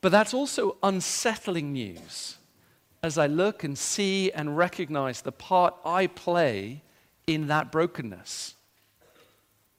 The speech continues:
Because as the judge comes, well, in verse three, he knows my heart. And so the question posed to us right in the middle in verse four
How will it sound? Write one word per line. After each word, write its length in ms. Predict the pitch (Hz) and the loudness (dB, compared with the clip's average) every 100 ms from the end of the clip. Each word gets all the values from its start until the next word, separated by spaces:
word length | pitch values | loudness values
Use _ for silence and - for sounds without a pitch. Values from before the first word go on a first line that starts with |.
| - - - - | -20 -20 -2 2
Because 300 | 202 202 - | 6 6 6
as 240 | 196 214 | 4 4
the 140 | 208 | 0
judge 420 | - 247 220 - - | 2 6 6 4 -6
comes, 800 | - 262 156 113 - - - - - - - _ - _ - - | 2 4 4 2 -8 -8 -8 -10 -20 -20 -20 _ -20 _ -20 2
well, 160 | 190 | 4
in 40 | 175 | 6
verse 300 | 202 196 - | 6 6 0
three, 460 | - 208 254 208 | 2 4 4 2
he 260 | - 208 185 | 0 -2 0
knows 760 | 180 185 214 185 156 123 - - - - | 2 6 6 6 4 0 -6 -8 -20 -10
my 240 | 160 170 160 | 0 4 4
heart. 720 | - 233 185 107 - - - - _ _ _ _ _ _ _ | 4 4 4 0 -6 -12 -12 -18 _ _ _ _ _ _ _
And 120 | 180 190 | -2 2
so 160 | 220 | 6
the 140 | 190 - | 6 4
question 540 | - 277 - - 190 | 4 2 2 -4 -6
posed 380 | - 240 240 - | -2 -2 -2 -4
to 60 | |
us 140 | 165 - | -8 -6
right 340 | 190 240 277 | -2 0 0
in 120 | 214 | -2
the 80 | 220 | -2
middle 400 | 190 202 277 196 | 2 4 4 4
in 140 | 165 143 | 2 4
verse 340 | 180 160 - | 6 6 2
four 500 | - 277 262 156 | -4 2 6 6